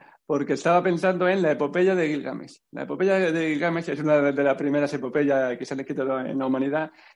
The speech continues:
en sumerio, luego se tradujo al acadio, en fin, a un montón de idiomas después, y narra la vida de un héroe llamado Gilgamesh, que era tres veces dios,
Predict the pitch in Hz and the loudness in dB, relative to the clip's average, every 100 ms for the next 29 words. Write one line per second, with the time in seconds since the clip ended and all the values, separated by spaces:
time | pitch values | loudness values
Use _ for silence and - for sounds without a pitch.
0 | _ - - 139 160 180 165 156 127 123 | _ -10 -6 0 2 4 2 0 -2 -4
1 | 117 127 127 131 131 160 160 160 139 139 | -6 -6 -6 -8 -2 0 2 0 -4 -6
2 | 127 127 123 135 135 139 139 139 - 160 | -6 -8 -6 -6 -6 -6 -6 -8 -8 -10
3 | - - - - - - - 185 202 - | -10 -20 -20 -20 -20 -14 0 2 2 -2
4 | - 147 160 185 180 180 175 196 185 190 | -2 2 4 4 4 4 4 0 0 -4
5 | 127 139 156 165 170 175 127 139 135 139 | -4 -2 0 -2 -4 -6 -6 -6 -6 -6
6 | 156 156 170 - 135 131 - _ 147 139 | -4 -6 -8 -8 -6 -6 -8 _ -6 -4
7 | 143 147 127 156 - | -2 -2 -2 -4 -6